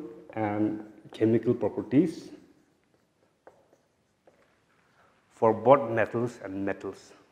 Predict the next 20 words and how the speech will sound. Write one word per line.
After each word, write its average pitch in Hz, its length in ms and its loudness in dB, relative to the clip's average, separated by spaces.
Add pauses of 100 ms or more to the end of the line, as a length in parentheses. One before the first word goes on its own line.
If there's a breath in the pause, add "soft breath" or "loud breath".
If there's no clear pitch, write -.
Clear? 160 460 6
It's - 180 -10
very 180 220 10
important, 117 720 4
like - 540 0
even 135 180 2
in 139 160 4
the 113 180 0
acid 113 280 -6
and 101 180 -4
base 110 240 -2
chapter, 98 400 -6 (100)
first 147 360 0
we 113 80 -8
started 117 340 -2
with 107 120 -8
physical 104 400 -10
and 98 140 -10
chemical 101 360 -10
properties - 680 -12